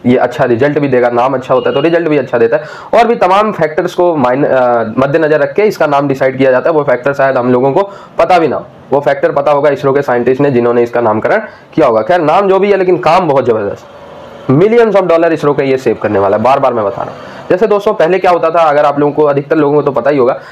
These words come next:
जो हम पीएसएलवी का प्रयोग करते थे, वो लेके जाता था जो, अ, सैटेलाइट को लेके जाने वाला जो पेलोड होता है, वो लेके जाता था, इसके बाद अंतरिक्ष में पहुंच के वो गिर जाता था और तबाह बर्बाद हो जाता था।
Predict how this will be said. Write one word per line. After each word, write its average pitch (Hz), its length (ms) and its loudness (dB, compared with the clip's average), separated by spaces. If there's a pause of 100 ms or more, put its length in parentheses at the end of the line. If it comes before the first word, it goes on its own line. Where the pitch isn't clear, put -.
(160)
जो 180 80 4
हम 208 120 0
पीएसएलवी 202 460 2
का 196 100 0
प्रयोग 170 280 -2
करते 160 200 0
थे, 180 80 -2
वो 175 160 2
लेके 165 320 2
जाता 170 280 0
था 175 100 2
जो, 143 640 2 (340)
अ, 135 140 2
सैटेलाइट 151 520 2
को 160 80 0
लेके 151 240 0
जाने 139 220 2
वाला 143 200 2
जो 151 100 0
पेलोड 151 360 0
होता - 160 -2
है, - 100 -8 (320)
वो 156 80 4
लेके 202 260 2
जाता 180 260 4
था, 208 320 2
इसके 185 200 -2
बाद 185 180 2
अंतरिक्ष 180 340 0
में 190 80 2
पहुंच 185 240 0
के 208 80 2
वो 190 120 2
गिर 175 180 4
जाता 180 240 2
था 202 80 2
और 202 160 0
तबाह 165 220 4
बर्बाद 131 300 2
हो 101 60 -2
जाता 90 200 -2
था। - 140 -16